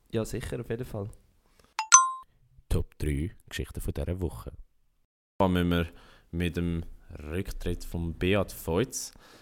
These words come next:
Speaker 2: André, neunundfünfzig Podestplätze im Weltcup, sechzehn Mal davon zuoberst auf dem Treppli, viermal Disziplinsieger in der Abfahrt, Gold, Silber und Bronze an Olympia und Weltmeister in der Abfahrt.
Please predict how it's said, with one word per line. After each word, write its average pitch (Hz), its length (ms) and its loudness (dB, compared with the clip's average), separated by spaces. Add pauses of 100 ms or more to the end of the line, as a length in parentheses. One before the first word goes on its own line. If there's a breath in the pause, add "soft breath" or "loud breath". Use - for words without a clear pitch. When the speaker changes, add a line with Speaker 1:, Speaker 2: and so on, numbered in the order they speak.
(180 loud breath)
Speaker 2:
André, 117 540 4 (440)
neunundfünfzig 123 640 2
Podestplätze 117 680 2
im 101 80 4
Weltcup, 117 580 4
sechzehn 117 500 0
Mal 110 220 4
davon 101 400 0
zuoberst 110 480 0
auf 101 80 -2
dem 113 120 -4
Treppli, 110 680 2
viermal 120 500 4
Disziplinsieger 117 880 2
in 101 100 0
der 101 120 2
Abfahrt, - 760 2
Gold, 127 380 6
Silber 117 420 4
und 107 140 0
Bronze 110 460 4
an 95 60 6
Olympia 107 520 4
und 98 280 0
Weltmeister 98 560 4
in 90 60 2
der 90 100 4
Abfahrt. 76 540 -4